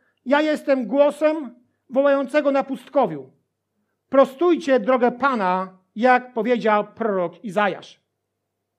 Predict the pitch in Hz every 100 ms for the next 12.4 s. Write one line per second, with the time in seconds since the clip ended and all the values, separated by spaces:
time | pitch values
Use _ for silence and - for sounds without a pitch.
0 | _ _ _ _ _ _ - 320 285 294
1 | 247 - 151 - - _ _ _ _ _
2 | _ _ _ _ _ 247 359 359 302 285
3 | 277 247 349 311 311 233 269 294 302 294
4 | 269 262 - - _ _ _ - 302 254
5 | 311 - - 208 226 - _ _ _ _
6 | _ _ _ - 302 269 208 302 302 277
7 | 269 247 269 339 - 220 233 233 _ _
8 | _ _ _ _ _ _ _ _ _ _
9 | _ _ _ 294 285 277 269 247 - _
10 | _ - - - 262 269 311 - 294 294
11 | 277 277 - _ _ - 277 320 302 311
12 | 294 294 285 294